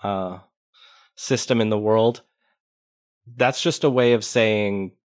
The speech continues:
they're going to be less inefficient while still burning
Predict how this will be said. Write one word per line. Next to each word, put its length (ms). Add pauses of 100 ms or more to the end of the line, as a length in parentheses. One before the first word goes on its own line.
(640)
they're 180
going 200
to 60
be 120
less 360
inefficient 760
while 200
still 260
burning 580